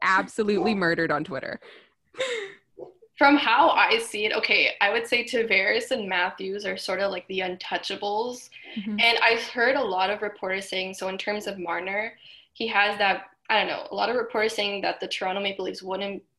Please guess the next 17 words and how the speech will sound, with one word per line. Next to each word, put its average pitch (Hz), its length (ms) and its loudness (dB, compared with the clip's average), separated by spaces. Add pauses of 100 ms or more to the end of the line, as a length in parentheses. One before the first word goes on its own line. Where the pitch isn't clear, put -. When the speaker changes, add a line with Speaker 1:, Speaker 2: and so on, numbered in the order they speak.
(200)
Speaker 2:
want 185 460 -2
to 214 140 -8
give 190 220 -6
him 202 220 -6
up - 260 -2
because 202 360 -8
he 190 100 -10
has 190 180 -4
a 185 80 -8
big 175 300 -8
community 185 500 -10
presence, 185 440 -6
and 196 120 -4
they 185 80 -2
also 180 400 -4
nominated 180 560 -8
him 190 160 -6